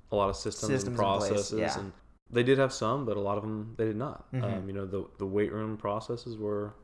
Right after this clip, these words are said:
Speaker 1: amazing.
Speaker 2: Right.
Speaker 1: Um, the back end of the business operations processes were non-existent or,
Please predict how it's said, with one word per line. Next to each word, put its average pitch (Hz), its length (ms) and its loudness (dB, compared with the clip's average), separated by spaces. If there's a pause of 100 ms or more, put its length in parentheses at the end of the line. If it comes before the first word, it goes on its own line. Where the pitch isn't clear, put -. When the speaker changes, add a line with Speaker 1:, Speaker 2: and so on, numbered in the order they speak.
(240)
Speaker 1:
amazing. 107 380 -6 (280)
Speaker 2:
Right. 73 260 -4 (160)
Speaker 1:
Um, 98 360 2 (360)
the 98 240 -4 (460)
back 98 300 0
end 113 220 0
of 104 80 -4
the 101 80 -4
business 101 320 -4
operations 110 540 0
processes 120 640 -4
were 107 340 0
non-existent 110 880 -2
or, 107 460 -2